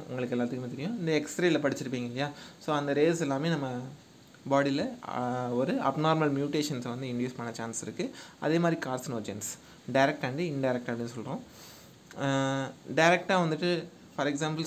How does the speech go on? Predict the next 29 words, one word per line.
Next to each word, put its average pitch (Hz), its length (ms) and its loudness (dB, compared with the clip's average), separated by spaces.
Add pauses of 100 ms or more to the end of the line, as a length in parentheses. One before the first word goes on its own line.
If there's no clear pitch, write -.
ஸ்மோக்கர்ஸ் 151 400 0
இருப்பாங்க 117 220 -4
இல்லையா? 139 260 -2
So, 151 220 -4
அவங்க 151 180 0
எல்லாமே 151 280 0
டைரக்ட் 135 340 -2
ஏஜென்ட்ஸா 120 360 -4
நம்ம 117 240 -6
பார்க்குறோம். 120 340 -8 (420)
சாரி, 131 220 0
இந்த 139 160 2
இடத்துல 151 280 0
ஸ்மோக்கிங் 151 300 -4
ஏஜென்ட்ஸ் 123 260 -4
கிடையாது, 123 280 -6 (220)
directly 165 420 2
acting 127 320 -2
agents, 117 300 -10 (100)
right? 143 160 -2 (340)
For 160 100 0
example, 165 400 0
not 147 240 0
activated 147 360 -4
in 135 160 -4
body 135 320 -4
and 127 160 -6
become 131 340 -6
the, 170 80 -4